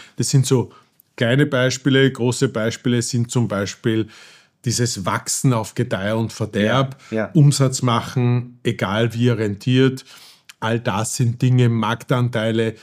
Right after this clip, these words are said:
Speaker 1: da sind wir nicht dabei. Wir haben ein ganz klares Prinzip. Wir machen auch ein Geschäft, weil wir dieses Geschäft brauchen,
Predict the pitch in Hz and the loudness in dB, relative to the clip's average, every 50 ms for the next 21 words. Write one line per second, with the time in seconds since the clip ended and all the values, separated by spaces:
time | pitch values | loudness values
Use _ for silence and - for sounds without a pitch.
0 | _ _ _ _ _ _ _ _ - 98 104 120 - - 139 127 120 - 117 113 | _ _ _ _ _ _ _ _ -4 -2 -2 -2 -2 0 0 0 0 0 0 -2
1 | 110 113 113 - - _ 123 101 - 95 92 98 104 98 107 98 95 101 98 95 | -2 -2 -6 -6 -6 _ -6 -6 -4 -6 -4 -4 -2 -2 -2 -2 -2 -2 -4 -6
2 | 95 - 90 92 113 120 120 - - 117 104 101 101 101 92 - _ - 98 92 | -6 -6 -4 -2 -2 -2 -4 -4 -4 -4 -4 -4 -4 -4 -6 -6 _ -6 -6 -6
3 | 95 - 120 120 123 - 107 92 95 92 90 - - - 113 - - 101 95 - | -4 -4 -4 -4 -4 -6 -6 -4 -4 -6 -6 -8 -8 -10 -12 -10 -8 -10 -8 -8
4 | - 101 92 90 101 - - 113 123 139 135 _ - 107 104 107 101 101 101 95 | -8 -8 -8 -10 -12 -8 -4 -2 -2 -2 -2 _ -6 -6 -4 -4 -4 -4 -6 -6
5 | 101 95 - - 90 - - 95 92 - _ - 90 92 107 104 120 123 | -8 -10 -10 -10 -10 -8 -8 -10 -10 -12 _ -10 -6 -4 -4 -2 -4 -4